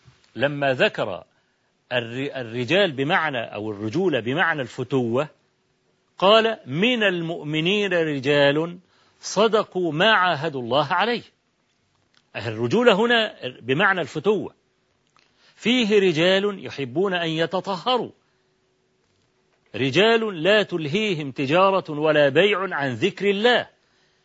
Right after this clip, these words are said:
هي الر-، الرجولة هنا بمعنى الفتوة في هذه المواضع. أما في بقية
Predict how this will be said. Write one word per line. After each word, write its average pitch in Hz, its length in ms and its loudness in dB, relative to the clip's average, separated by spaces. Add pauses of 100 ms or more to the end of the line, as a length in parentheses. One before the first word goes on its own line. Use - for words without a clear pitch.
(240)
هي 208 520 4
الر-، 143 220 -6
الرجولة 139 460 2
هنا 226 220 0
بمعنى 175 420 0
الفتوة 131 580 -8 (1000)
في 139 140 -2
هذه 185 260 4
المواضع. 135 520 -2 (840)
أما 190 340 0
في 139 160 -6
بقية 160 340 -4